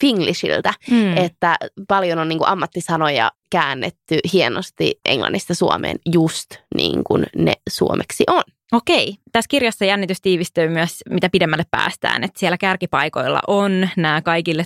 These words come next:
Speaker 2: tutut tekkifirmat, Facebook, Amazon, Tencent, ei ehkä ole kaikille tuttu, mut kiinalainen teknologiafirma ja Google.
Speaker 1: Mm.
Speaker 2: Ja mun mielestä ehkä tässä päästään just siihen, että valta on vaarallista.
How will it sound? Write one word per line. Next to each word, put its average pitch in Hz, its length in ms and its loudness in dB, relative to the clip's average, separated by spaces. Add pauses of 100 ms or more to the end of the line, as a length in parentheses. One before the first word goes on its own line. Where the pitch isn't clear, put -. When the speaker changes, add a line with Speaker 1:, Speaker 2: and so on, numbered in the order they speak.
(120)
Speaker 2:
tutut 170 320 2 (200)
tekkifirmat, 175 800 2 (300)
Facebook, 165 520 2 (260)
Amazon, 170 580 0 (560)
Tencent, 233 580 4
ei 185 140 2
ehkä 175 200 -2
ole 170 80 0
kaikille 160 340 0
tuttu, - 220 -4
mut 165 140 0
kiinalainen 147 480 2
teknologiafirma 151 680 0 (140)
ja 156 160 2 (500)
Google. 143 480 2 (580)
Speaker 1:
Mm. 170 140 2 (300)
Speaker 2:
Ja 127 200 4
mun 190 140 2
mielestä 180 220 0
ehkä 170 180 -2
tässä 175 360 -2
päästään 175 340 0
just - 120 -8
siihen, 175 240 0
että 170 260 -2 (680)
valta 240 420 2 (360)
on 190 180 4
vaarallista. 143 680 0